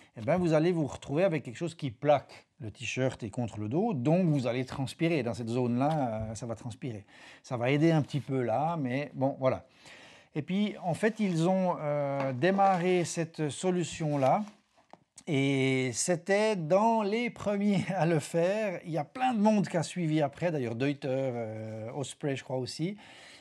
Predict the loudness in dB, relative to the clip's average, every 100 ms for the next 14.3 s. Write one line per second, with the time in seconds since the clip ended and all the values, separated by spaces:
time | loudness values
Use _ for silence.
0 | -12 -8 -6 -6 -6 -8 -6 0 2 2
1 | 2 0 0 -4 -4 -2 0 2 4 4
2 | 6 4 2 0 0 2 0 0 -2 0
3 | 0 0 -4 -4 -2 -2 -2 -6 -6 -4
4 | -4 -4 -4 -4 0 2 0 -4 2 2
5 | 2 -2 -2 0 0 -2 -4 -8 -6 -8
6 | -10 -8 -6 -6 -6 -6 -6 -4 -4 -4
7 | -4 -8 -20 -20 -20 -12 -8 -4 0 0
8 | 0 -4 -6 -6 0 0 -2 -6 -6 -4
9 | -2 0 0 -2 -4 -4 -4 -6 -10 -10
10 | -6 -4 -2 -2 2 6 6 6 2 -4
11 | -6 -8 -8 -16 -20 -8 2 6 6 6
12 | 2 -2 -6 -6 -8 -6 -6 -6 -2 0
13 | 0 -2 -8 -8 -8 -4 0 0 0 -2
14 | 0 0 0